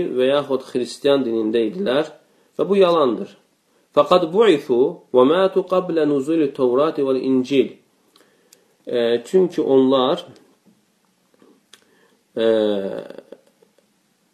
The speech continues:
Tövrat və İncil nazil olmazdan əvvəl göndərilib və ondan əvvəl də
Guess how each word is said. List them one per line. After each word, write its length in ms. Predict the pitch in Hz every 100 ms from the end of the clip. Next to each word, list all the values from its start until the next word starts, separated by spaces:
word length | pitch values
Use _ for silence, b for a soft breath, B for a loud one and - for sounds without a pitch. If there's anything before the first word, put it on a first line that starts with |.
| _ _ _ _ _ _ _ _ _
Tövrat 600 | 156 147 135 156 190 185 139
və 140 | 147
İncil 540 | 151 147 135 180 180 156
nazil 640 | 147 147 143 139 175 180 - _ _ -
olmazdan 840 | 143 139 139 135 127 131 156 156 -
əvvəl 720 | 127 123 120 127 131 107 92 - _ _
göndərilib 920 | 139 131 123 120 117 117 131 175 175 - b b b b _
və 100 | 135 131
ondan 320 | 139 156 175 151 139
əvvəl 420 | 127 147 160 151 151
də 160 | 160